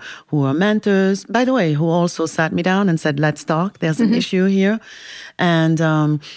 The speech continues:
Speaker 1: surrounding yourself with the right people too, and being in the right environment.
Speaker 2: Right.
Speaker 1: I mean, in, in making a decision to, uh, to join a, a startup, that was important to me.
Speaker 2: Right.
Speaker 1: I mean, the type of founder, the type of person,
Speaker 2: Well
Speaker 1: the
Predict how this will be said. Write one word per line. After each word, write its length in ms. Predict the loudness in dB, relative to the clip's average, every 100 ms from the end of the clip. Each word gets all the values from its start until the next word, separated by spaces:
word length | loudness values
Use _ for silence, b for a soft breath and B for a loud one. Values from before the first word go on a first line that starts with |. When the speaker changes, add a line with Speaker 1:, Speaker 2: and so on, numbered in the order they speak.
| B
Speaker 1:
surrounding 540 | -2 0 2 2 2
yourself 440 | 0 0 -2 -2 -2
with 120 | -2
the 80 | 0
right 260 | 2 0 -4
people 400 | -10 -4 -2 -2
too, 220 | 0 0
and 280 | 0 0 0
being 220 | 0 0
in 140 | 2
the 80 | 2
right 280 | 2 0 -2
environment. 680 | -2 -2 0 2 2 2 0 -4 B
Speaker 2:
Right. 140 | 0 2
Speaker 1:
I 40 |
mean, 140 | 2
in, 160 | 4 2
in 160 | 2 2
making 300 | 0 0 -2
a 40 |
decision 520 | -2 -4 -4 0 0 -2 -2
to, 140 | -2
uh, 220 | 0 -2
to 140 | -4 -4
join 340 | 0 2 2
a, 200 | 0 -4 -6
a 40 |
startup, 400 | -6 -2 0 0
that 140 | 0 0
was 160 | 0
important 520 | 0 -2 -4 -2 -4 0
to 80 |
me. 120 | 0 0 B B -2
Speaker 2:
Right. 100 | 0
Speaker 1:
I 20 |
mean, 400 | 2 2 0 -4 -6
the 160 | -4
type 220 | -2 -2
of 60 | -4
founder, 520 | -4 -2 0 2 0
the 100 | 0
type 200 | -2 -6 -8
of 120 | -6
person, 320 | -4 -2 0
Speaker 2:
Well 60 |
Speaker 1:
the 80 | 0